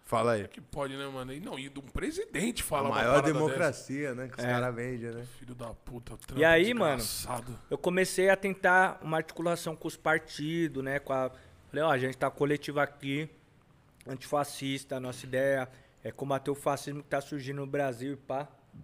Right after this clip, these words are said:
Speaker 3: Ixi, fui tirado de louco, irmão. Uma parte de gente falava, "Mano,
Speaker 2: <laughs> É
Speaker 3: esse
Speaker 2: mesmo?
Speaker 3: bagulho aqui não, não tem no Brasil não, mano.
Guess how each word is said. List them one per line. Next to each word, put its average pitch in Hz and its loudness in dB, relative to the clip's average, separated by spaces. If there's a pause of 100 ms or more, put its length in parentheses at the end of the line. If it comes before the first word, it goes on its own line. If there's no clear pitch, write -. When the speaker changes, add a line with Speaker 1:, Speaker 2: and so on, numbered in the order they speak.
(140)
Speaker 3:
Ixi, - 0 (560)
fui 190 2
tirado 208 6
de 214 0
louco, 196 4
irmão. 120 -2 (580)
Uma 135 -2
parte 165 8
de - -4
gente 180 2
falava, 180 6
"Mano, 185 8
Speaker 2:
<laughs> - -2
É 185 2
Speaker 3:
esse 208 2
Speaker 2:
mesmo? 196 10
Speaker 3:
bagulho 208 10
aqui 214 6
não, 240 2
não 233 2
tem 226 8
no 226 6
Brasil 226 8
não, 196 8
mano. 139 4